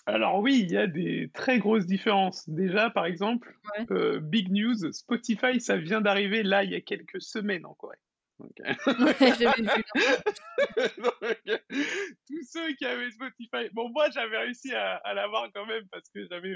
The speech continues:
Speaker 1: mon truc premium, mais apparemment, pour, même pour certaines personnes, ça marchait pas en premium.
Speaker 2: Ah ouais.
Speaker 1: Moi, ça fonctionnait, j'avais, j'ai eu du bol. C'est, c'est vraiment, euh,
Speaker 2: Ouais.
Speaker 1: c'est en am-, mais c'est parce qu'en fait, je pense que il y a un problème de droit en Corée. Du coup, ils sont
Speaker 2: Ouais.
Speaker 1: très, très, euh,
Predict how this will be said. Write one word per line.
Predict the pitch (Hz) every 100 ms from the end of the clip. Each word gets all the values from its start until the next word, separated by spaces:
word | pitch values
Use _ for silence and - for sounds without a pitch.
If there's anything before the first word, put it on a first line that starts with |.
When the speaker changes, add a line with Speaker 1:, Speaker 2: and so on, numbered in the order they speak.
| 175
Speaker 1:
mon | 190
truc | - 170
premium, | - 208 208 208 180
mais | 170
apparemment, | - 214 233 269 -
pour, | 202 _
même | 247 233 185
pour | -
certaines | - 240 214
personnes, | 190 214 - -
ça | -
marchait | 165 - 165
pas | -
en |
premium. | 190 - 175 202 240 -
Speaker 2:
Ah | 240 226
ouais. | 240 190 175 180
Speaker 1:
Moi, | 214
ça | - -
fonctionnait, | 226 208 214 196
j'avais, | 160 160 156
j'ai | 160
eu | 175
du | 160 165
bol. | 175 175
C'est, | 185 - 180
c'est | - 175
vraiment, | 165 202 214 175
euh, | 156 -
Speaker 2:
Ouais. | 202
Speaker 1:
c'est | - 180
en | 160
am-, | 190 202
mais | 220
c'est | 285
parce | 262 -
qu'en | 254
fait, | 320
je | -
pense | 277 254
que | - 190 160 _ _ _ _
il | -
y |
a | 185
un |
problème | 185 - 220 180 226 214 165
de | 156
droit | 156 143 - 160 226 -
en | 156
Corée. | 160 156 180 240 _ _ _
Du | -
coup, | 262
ils | 233
sont | 196
Speaker 2:
Ouais. | 190
Speaker 1:
très, | 208 254 - 269 254 208 190 -
très, | - - 262 104
euh, | 87 85 82 80